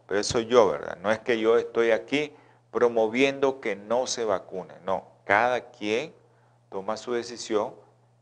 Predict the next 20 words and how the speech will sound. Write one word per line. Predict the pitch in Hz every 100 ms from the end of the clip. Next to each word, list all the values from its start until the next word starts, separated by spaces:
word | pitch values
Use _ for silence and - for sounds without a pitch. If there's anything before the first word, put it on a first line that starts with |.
| _ _ _
Hay | - 95 101
gente | 113 117 135
que | 113
a |
mí | 101
me | 101
ha | 113
preguntado, | 127 117 98 - 117 127
"Mira, | 98 87 113 123 - - _
mire, | 110 127
doctor, | 127 - 131 127 -
yo | 110 113
soy | - 113
así". | 104 127
No, | 110 92
anda | 80 87
a |
vacunarte | 90 92 120 113 113 131
mejor | 127 120 131
porque | - 107 87